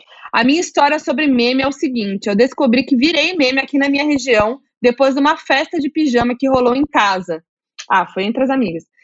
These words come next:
"Estávamos eu e minhas amigas e decidimos fazer o desafio do marshmallow. <laughs> Decidimos fazer um vídeo. No fim, esse vídeo virou um meme pelas minhas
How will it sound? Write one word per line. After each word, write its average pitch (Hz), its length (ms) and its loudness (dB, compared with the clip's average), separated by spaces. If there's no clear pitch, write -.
"Estávamos 285 480 0
eu 285 120 4
e - 20 -2
minhas 349 220 0
amigas 254 440 4
e 247 60 -2
decidimos 254 500 2
fazer 247 300 2
o 240 40 0
desafio 262 460 2
do 277 80 2
marshmallow. 214 760 2
<laughs> - 500 -20
Decidimos 247 500 4
fazer 269 240 4
um 320 120 0
vídeo. 233 360 2
No 226 160 2
fim, 285 220 2
esse 311 180 2
vídeo 254 200 2
virou 262 240 4
um 294 60 2
meme 254 320 2
pelas 254 260 2
minhas 247 240 2